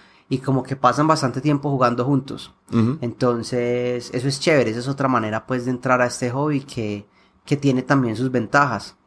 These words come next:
Speaker 2: Ujú.
Speaker 1: Eh, entonces, pues, chévere que, que estén con nosotros, que nos acompañen. Un
Speaker 2: Sí,
Speaker 1: saludo.
Speaker 2: com-, como hemos, sí, saludos a Freddy y a Vanessa. Como hemos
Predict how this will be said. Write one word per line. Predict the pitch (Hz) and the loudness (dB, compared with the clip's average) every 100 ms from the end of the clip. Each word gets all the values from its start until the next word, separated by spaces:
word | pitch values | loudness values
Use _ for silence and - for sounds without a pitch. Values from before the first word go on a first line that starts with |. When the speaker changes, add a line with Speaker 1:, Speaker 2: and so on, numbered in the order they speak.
| _ | _
Speaker 2:
Ujú. | - 107 131 135 | -2 0 0 -4
Speaker 1:
Eh, | 107 104 104 104 104 - | -6 -4 -2 -2 -2 -4
entonces, | 113 - 113 104 120 120 120 120 - | -4 -2 -2 -2 0 2 0 -2 -4
pues, | 113 104 - - _ | -4 -4 -8 -14 _
chévere | - 117 117 123 | -2 0 2 0
que, | - 110 107 104 101 _ | -2 -4 -2 -6 -8 _
que | - | -8
estén | - 110 104 | -4 -6 0
con | 139 | 4
nosotros, | 131 117 - 147 - | 4 2 -2 -6 -6
que | 120 | -6
nos | 107 | -4
acompañen. | 104 104 120 135 120 - | -6 -2 -2 0 -4 -12
Un | 107 | -2
Speaker 2:
Sí, | |
Speaker 1:
saludo. | - 135 | 2 4
Speaker 2:
com-, | 113 - _ | 2 -2 _
como | 123 113 | 0 4
hemos, | 107 107 117 | 4 2 0
sí, | 131 113 | 2 2
saludos | 92 98 107 110 113 | 2 4 6 6 4
a | 101 | 2
Freddy | 101 95 101 117 - | 2 4 4 0 0
y | 101 | 2
a | 95 | 2
Vanessa. | 92 92 107 113 110 - | 2 -2 -2 -2 -4 -6
Como | - 101 95 | -6 -4 -2
hemos | 95 110 - - - | -2 -2 -4 -10 -12